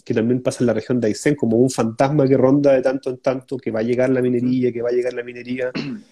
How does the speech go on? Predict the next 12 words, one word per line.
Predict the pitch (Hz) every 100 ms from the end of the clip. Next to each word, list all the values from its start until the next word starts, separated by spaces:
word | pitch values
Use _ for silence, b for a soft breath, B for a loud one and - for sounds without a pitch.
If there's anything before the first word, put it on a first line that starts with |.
| B B
Y, | 117 117 113 110 110 120 131 117
y |
bueno, | 113 117 101 - 117
eh, | 110 104 104 101 101 _ - _
está | - - 135
eso | 139 135
de |
ahí | 123 135
dando | 131 123
vueltas. | 123 113 - 95 104
No, | 113 - 120 - _
yo | 123 123